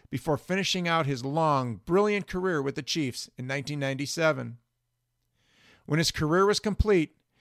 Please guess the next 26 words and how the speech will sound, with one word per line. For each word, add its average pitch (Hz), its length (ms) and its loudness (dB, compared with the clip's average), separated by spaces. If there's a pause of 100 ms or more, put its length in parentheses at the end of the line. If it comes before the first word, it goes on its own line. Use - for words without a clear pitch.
(140)
his 147 200 -2
numbers 160 400 2
were 139 120 0
nothing 185 420 2
short 175 360 2
of 147 120 -2
amazing. 139 680 -2 (960)
In 135 100 -2
nineteen 196 320 0
ninety-five, 180 760 0 (180)
he 156 100 -8
became 160 360 0
the 139 60 0
first - 360 -2
player 185 320 -2
to - 140 -6
reach 143 360 -4
ten 190 260 -4
thousand 180 440 -2
yards 185 320 -2
rushing 143 480 -2 (260)
and 117 120 -12
five 170 320 4
thousand 147 360 0
yards 143 300 0
receiving. 120 600 -2